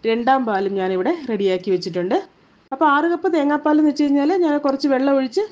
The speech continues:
കൈകൊണ്ട് നന്നായിട്ട് ഞെവിടി തന്നെയാണ് എടുത്തിരിക്കുന്നത്. അപ്പോൾ ആ ഒരു സമയം കൊണ്ട് തന്നെ നമ്മുടെ അടയെല്ലാം ഇവിടെ തണുത്ത് വന്നിട്ടുണ്ട്.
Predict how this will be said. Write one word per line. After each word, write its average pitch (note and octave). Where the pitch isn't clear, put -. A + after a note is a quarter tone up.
കൈകൊണ്ട് C4
നന്നായിട്ട് C4
ഞെവിടി A#3+
തന്നെയാണ് A#3+
എടുത്തിരിക്കുന്നത്. G3
അപ്പോൾ C4+
ആ -
ഒരു D#4
സമയം C#4+
കൊണ്ട് C4+
തന്നെ D4
നമ്മുടെ C4+
അടയെല്ലാം B3+
ഇവിടെ B3
തണുത്ത് A#3
വന്നിട്ടുണ്ട്. A#3+